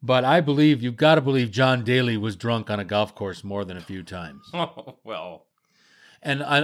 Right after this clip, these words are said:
Speaker 1: I'm telling you, and I know this from, from fact, folks, from people I've interviewed in the years past from the wonderful and wacky world of golf, and I've interviewed more than a few of them, including once on the telephone, Mister Arnold Palmer,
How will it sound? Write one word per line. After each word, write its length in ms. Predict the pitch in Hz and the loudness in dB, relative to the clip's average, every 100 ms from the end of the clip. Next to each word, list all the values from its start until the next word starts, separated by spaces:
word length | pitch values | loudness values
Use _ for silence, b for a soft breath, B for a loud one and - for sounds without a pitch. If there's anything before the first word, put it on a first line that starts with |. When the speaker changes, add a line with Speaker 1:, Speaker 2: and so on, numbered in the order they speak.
| - | 2
Speaker 1:
I'm 140 | 139 135 | -2 0
telling 300 | 156 143 156 | 0 0 0
you, 80 | 131 | -2
and 180 | 123 | -2
I 60 | 123 | -2
know 220 | 123 139 | -2 -2
this 180 | 143 135 | -4 -4
from, 340 | 135 123 113 104 | -8 -10 -10 -10
from 260 | 123 110 | -10 -10
fact, 480 | - 113 98 90 _ | -8 -6 -6 -12 _
folks, 360 | _ 101 98 - | _ -16 -16 -18
from 120 | 90 | -14
people 340 | 120 120 117 | -12 -10 -6
I've 160 | 107 110 | -6 -6
interviewed 420 | 110 101 110 110 | -8 -6 -4 -4
in 100 | 98 | -4
the 120 | 98 | -6
years 220 | 104 107 | -4 -4
past 320 | - 110 110 - | -4 -4 -4 -6
from 140 | 98 | -12
the 60 | 95 | -8
wonderful 440 | 104 107 104 101 | -8 -10 -12 -14
and 80 | 95 | -10
wacky 320 | 107 107 107 | -10 -10 -12
world 240 | 107 110 | -8 -8
of 100 | 101 | -8
golf, 460 | 101 113 101 92 _ _ b b - | -4 -2 -2 -6 _ _ b b -8
and 100 | 104 | -4
I've 140 | 104 | -2
interviewed 400 | 110 113 110 117 | -2 -2 -2 -2
more 180 | 101 113 | -2 -2
than 120 | 117 | -4
a 40 | 113 | -6
few 220 | 123 123 | -4 -4
of 100 | 107 | -4
them, 140 | 104 | -6
including 480 | 104 104 127 123 107 | -8 -6 -4 -4 -4
once 400 | 107 123 113 - B B B | -6 -6 -6 -16 B B B
on 220 | 120 120 | -10 -8
the 60 | 117 | -6
telephone, 540 | 123 123 120 110 107 | -4 -4 -4 -8 -6
Mister 320 | 107 - 101 | -8 -10 -6
Arnold 240 | 104 104 104 | -4 -6 -6
Palmer, 420 | 120 120 98 | -6 -6 -8